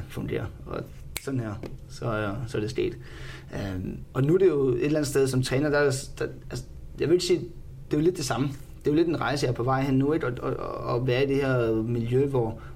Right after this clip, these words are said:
hvor jeg nu kan dele ud af min erfaring, øh, men også at se de her unge drenge her, øh, komme ind med en motivation og en glæde og et smil på læben,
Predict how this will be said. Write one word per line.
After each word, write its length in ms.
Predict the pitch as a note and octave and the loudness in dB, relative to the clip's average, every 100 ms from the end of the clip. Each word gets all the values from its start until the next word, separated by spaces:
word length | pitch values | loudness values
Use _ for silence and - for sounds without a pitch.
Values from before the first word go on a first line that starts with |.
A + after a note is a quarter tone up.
| - | -2
hvor 100 | A#2 | 0
jeg 80 | |
nu 100 | A#2+ | 2
kan 200 | B2+ C3+ - - - - | 2 0 -4 -12 -14 -2
dele 200 | C3+ C3 | 2 4
ud 160 | B2+ C#3+ | 4 4
af 300 | C3+ A#2+ A#2 | 4 2 0
min 160 | B2+ A2 | -2 -2
erfaring, 560 | A2 D3+ D#3+ D#3 C3 - | 0 2 2 0 -4 -6
øh, 340 | B2 A#2 G#2+ G#2+ A#2+ - | -6 -4 -4 -6 -8 -10
men 400 | - B2 C3 C3 | -6 0 2 2
også 180 | B2+ B2+ | 2 0
at 40 | - | -2
se 200 | D3+ C3 | 0 2
de 60 | |
her 80 | C3+ | 4
unge 200 | A#2 C3+ | 4 2
drenge 240 | G2 A#2 | 0 2
her, 160 | B2+ B2 - - - - - - - - | 2 2 -2 -10 -10 -10 -12 -12 -10 -6
øh, 600 | - - B1 A1+ G1+ G1+ - - | -4 -2 -4 -6 -6 -8 -10 -12
komme 340 | - B2 A2+ A2 | -6 -2 -2 2
ind 240 | C#3 C3+ - - | 2 0 -4 -8
med 140 | - A2 | -4 0
en 80 | A2 | 0
motivation 720 | G#2+ A2 G#2+ - B2 B2+ - - - | 0 -2 -2 0 0 0 -4 -12 -10
og 180 | - G#2+ | -6 -4
en 120 | A#2 | -4
glæde 500 | - G2+ G2+ A#2 A#2+ | -2 2 4 4 2
og 80 | A#2 | 0
et 80 | A#2 | -2
smil 260 | - C3+ | 2 2
på 100 | B2+ | 2
læben, 440 | A2+ A2 A#2 C3+ | 2 2 4 2